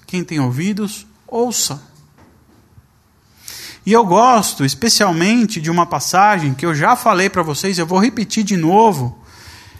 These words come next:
que é quando ele termina o Sermão do Monte, ele profere essas palavras. "Quem tem ouvidos, ouçam." Se lembram o que é o Sermão do Monte? Mateus cinco, seis e sete.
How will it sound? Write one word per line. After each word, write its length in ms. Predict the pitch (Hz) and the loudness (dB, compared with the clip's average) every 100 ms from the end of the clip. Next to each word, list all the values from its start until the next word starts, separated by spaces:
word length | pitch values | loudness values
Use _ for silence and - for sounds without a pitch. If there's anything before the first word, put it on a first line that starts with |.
| - | -12
que 100 | - | -2
é 480 | 202 208 208 - - - - | 2 2 0 -6 -16 -20 -6
quando 180 | 208 220 | -2 0
ele 120 | 233 | -2
termina 520 | 226 233 214 247 302 | 0 4 6 6 6
o 60 | 285 | 4
Sermão 440 | - 220 202 220 | 2 4 4 4
do 100 | 220 | 4
Monte, 600 | 214 180 190 202 - - _ _ _ _ _ _ - | 4 4 2 -2 -6 -14 _ _ _ _ _ _ -10
ele 220 | 165 185 | -8 -8
profere 600 | - 214 - 196 220 214 | -6 -6 -2 0 0 -2
essas 200 | 180 - | -6 -6
palavras. 760 | 180 147 131 127 139 151 - _ - _ _ | -2 0 0 -2 -6 -16 -20 _ -20 _ _
"Quem 200 | 180 175 | -10 -8
tem 180 | 170 151 | -4 -2
ouvidos, 600 | 131 151 208 208 202 165 | -2 -2 -4 -4 -4 2
ouçam." 500 | 214 202 - 147 147 _ _ _ _ _ _ _ _ _ _ _ _ _ _ | 4 4 -2 -12 -18 _ _ _ _ _ _ _ _ _ _ _ _ _ _
Se 140 | - 180 | -10 -4
lembram 380 | 196 247 208 | -2 0 -2
o 40 | 165 | -2
que 120 | 180 | -4
é 40 | |
o 60 | 185 | -4
Sermão 280 | 175 165 156 | -4 -4 -2
do 100 | 143 | -2
Monte? 440 | 170 208 214 214 | 0 0 0 -4
Mateus 480 | 165 151 - 180 175 - - | -8 -6 -2 -2 -4 -6 -2
cinco, 280 | 254 269 - | 0 -2 -4
seis 220 | 190 165 | -6 -6
e 60 | |
sete. 580 | 147 - 156 160 - - | -6 -8 -8 -12 -16 -20